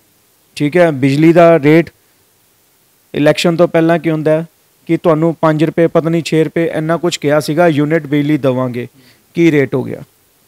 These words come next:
ਇੱਕ ਉਹ ਬਾਬਾ ਸੀਗਾ ਡੇਢ ਅੱਖ ਵਾਲਾ, election ਤੋਂ ਪਹਿਲਾਂ ਕਹਿੰਦਾ ਸੀਗਾ ਤੁਸੀਂ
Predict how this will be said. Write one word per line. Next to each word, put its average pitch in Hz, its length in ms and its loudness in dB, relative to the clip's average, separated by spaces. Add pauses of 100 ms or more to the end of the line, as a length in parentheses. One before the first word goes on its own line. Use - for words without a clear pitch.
(500)
ਇੱਕ 156 240 -4
ਉਹ 170 160 0
ਬਾਬਾ 143 340 0
ਸੀਗਾ 156 300 -2
ਡੇਢ 156 300 -2
ਅੱਖ 156 140 -4
ਵਾਲਾ, 143 300 0 (520)
election 160 420 0
ਤੋਂ 170 120 0
ਪਹਿਲਾਂ 170 300 2
ਕਹਿੰਦਾ 165 300 2
ਸੀਗਾ 160 400 0 (360)
ਤੁਸੀਂ 170 520 0